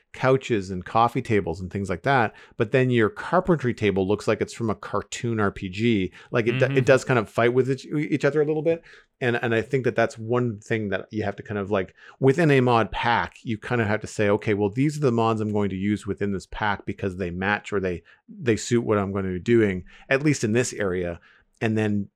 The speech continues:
Speaker 1: just stick with those. But, I mean, we all, we all do the same thing in,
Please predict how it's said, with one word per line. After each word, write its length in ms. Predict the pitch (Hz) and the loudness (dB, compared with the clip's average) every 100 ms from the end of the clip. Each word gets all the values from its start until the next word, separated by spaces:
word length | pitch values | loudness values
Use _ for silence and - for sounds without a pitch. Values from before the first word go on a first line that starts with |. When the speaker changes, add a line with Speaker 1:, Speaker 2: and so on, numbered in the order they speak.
| _ _ _ _ - 117 | _ _ _ _ -18 -4
Speaker 1:
just 260 | - 147 - | 0 0 -2
stick 300 | - 131 - | -4 -4 -4
with 160 | 92 - | -4 2
those. 380 | 104 92 85 - - - | 2 2 -2 -12 -20 0
But, 100 | 220 | 4
I 40 | |
mean, 160 | 220 214 | 6 6
we 120 | 208 | 6
all, 120 | 220 | 4
we 120 | 190 208 | 4 6
all 140 | 214 | 6
do 140 | 170 | 4
the 80 | 104 | 2
same 260 | - 95 87 | 0 -2 -2
thing 160 | 90 | -4
in, 220 | 85 82 | -4 -6